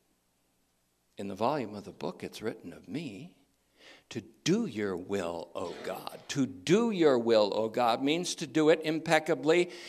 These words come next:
and fully and finally, even though I'm tested at every point, as you are, Jesus says, I'll do it without sin. I will arrive at the cross without sin, having been tested like all of you have, and yet without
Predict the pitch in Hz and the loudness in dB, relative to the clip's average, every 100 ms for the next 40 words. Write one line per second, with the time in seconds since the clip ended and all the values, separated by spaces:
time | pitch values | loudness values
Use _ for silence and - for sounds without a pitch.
0 | - 143 151 - 175 151 139 160 160 151 | -4 -2 0 0 4 6 8 6 4 0
1 | 147 165 151 147 160 160 165 175 175 170 | 2 4 6 6 4 4 4 4 6 6
2 | 156 - 185 170 - 160 147 151 151 156 | 4 2 2 2 2 0 4 4 4 2
3 | 156 208 196 190 - 139 120 127 233 302 | 0 2 2 2 4 4 2 0 2 4
4 | 120 113 165 214 - - - 127 123 110 | 6 6 4 0 -8 -20 -4 2 2 2
5 | 113 - 120 110 160 185 - - - - | -4 4 6 6 4 -2 -10 -20 -20 -20
6 | - _ _ _ _ _ _ _ 139 143 | -20 _ _ _ _ _ _ _ 2 2
7 | 131 170 143 - 139 156 156 - - 101 | 2 2 2 2 4 4 2 -6 -6 -6
8 | - - - 127 131 131 117 120 113 113 | -6 -6 2 4 6 6 6 6 6 4
9 | - 160 214 196 - 117 117 113 - 147 | 4 6 6 0 2 4 4 0 0 6
10 | 139 110 - 190 262 - - - - 120 | 6 6 6 8 8 4 -6 -8 2 2
11 | 104 135 131 151 147 139 135 139 226 226 | 2 0 2 2 4 2 0 2 2 2
12 | 196 143 135 - 156 214 269 165 185 180 | 0 6 6 6 8 8 6 4 2 4
13 | 131 135 139 165 135 165 170 151 127 - | 4 4 4 0 4 4 4 4 4 6
14 | 170 - | 4 4